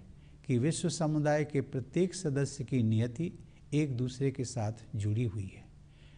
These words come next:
मेरी धारणा है कि वर्तमान संदर्भ में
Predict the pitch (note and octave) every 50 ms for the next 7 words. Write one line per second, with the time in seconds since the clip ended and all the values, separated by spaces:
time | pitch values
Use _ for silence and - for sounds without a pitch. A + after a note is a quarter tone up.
0 | - - - D3+ E3 E3 E3+ D#3+ C#3 B2+ C3+ C#3+ D#3 F#3 G3+ G3 D3+ A2 G#2 G#2+
1 | - - - - - - - - - - - - D3 C#3 C3 D3 D#3+ E3 D#3+ E3
2 | F3 F3 F3+ F3+ F3 E3 - D#3+ D#3 D3+ C#3+ D#3 D#3+ D#3 D#3 E3 C#3+ B2+ A#2+ A#2+